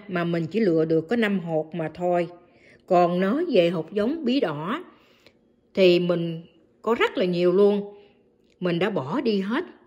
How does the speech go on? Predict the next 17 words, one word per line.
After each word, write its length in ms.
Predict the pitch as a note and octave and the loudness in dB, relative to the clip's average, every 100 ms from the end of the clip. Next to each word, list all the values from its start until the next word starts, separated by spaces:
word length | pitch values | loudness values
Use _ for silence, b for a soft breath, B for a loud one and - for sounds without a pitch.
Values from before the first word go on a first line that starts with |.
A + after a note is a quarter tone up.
| - | -14
bảy 200 | D#3+ D#3+ | -6 0
mươi 160 | A#3+ A3+ | 2 2
phần 160 | F3 E3 | -2 -4
trăm 260 | F#3 F#3 | -4 -4
rồi, 280 | F3 E3 E3 D#3+ - | -4 -4 -6 -10 -4
chỉ 120 | F3+ | -2
còn 340 | F3+ F3+ E3 | 0 -2 -2
lại 240 | D#3+ C#3 E3+ | -4 -6 -6
bấy 180 | G3 B3 | -4 -2
nhiêu 260 | A3 F3+ | 0 -2
thôi. 320 | F3 F3 E3+ E3+ B B B - | -4 -6 -6 -8 B B B -2
Nhưng 340 | G#3 G3+ G3 | 0 2 2
mình 200 | F3+ E3 | 0 0
sẽ 140 | D#3+ A3+ | 0 2
lựa 200 | E3 E3 | 2 0
lại 240 | D3+ D#3 | -4 -6
nữa. 280 | D#3+ D#3 A3+ | -8 -6 -8